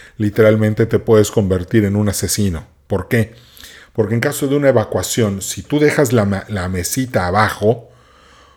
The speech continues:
cuando los que están junto a ti, más hacia la ventana, quieran salir, los va a entorpecer.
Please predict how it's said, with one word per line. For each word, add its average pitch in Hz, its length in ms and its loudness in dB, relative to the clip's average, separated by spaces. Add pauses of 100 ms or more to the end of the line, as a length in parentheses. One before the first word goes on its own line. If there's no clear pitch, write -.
cuando 110 380 2
los 107 240 2
que 117 100 -2
están 156 340 0
junto 131 420 0
a 101 120 -4
ti, 117 180 2
más 110 280 2
hacia 117 200 0
la 101 100 2
ventana, 95 480 0
quieran 123 320 4
salir, 120 440 0
los 92 260 0
va 107 60 2
a - 20 2
entorpecer. - 1000 0